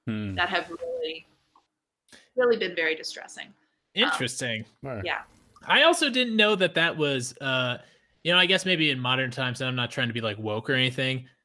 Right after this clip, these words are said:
Speaker 3: but I didn't know that that was necessarily a necessity to portray her story accurately.
Speaker 1: I agree.
Speaker 3: Like, 'cause were, were the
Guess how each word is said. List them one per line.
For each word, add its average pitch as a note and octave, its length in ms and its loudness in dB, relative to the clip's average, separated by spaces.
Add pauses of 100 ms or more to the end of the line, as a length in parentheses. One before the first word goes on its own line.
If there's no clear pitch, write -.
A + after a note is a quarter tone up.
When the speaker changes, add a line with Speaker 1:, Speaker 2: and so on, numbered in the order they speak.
(280)
Speaker 3:
but D#3+ 200 4
I E3 120 4
didn't G3 240 4
know F3+ 160 6
that D3+ 160 0
that C#3 180 4
was B2 160 -2
necessarily A#2+ 580 -2
a B2 100 -4
necessity E3+ 880 0 (460)
to C#3 320 0
portray C3 500 0
her B2 140 2
story D#3+ 600 0
accurately. A3 720 2 (380)
Speaker 1:
I A2 60 -4
agree. G2 260 -6 (160)
Speaker 3:
Like, D#3 220 2
'cause F3 240 0
were, F#3 160 2
were F3+ 120 4
the E3 180 2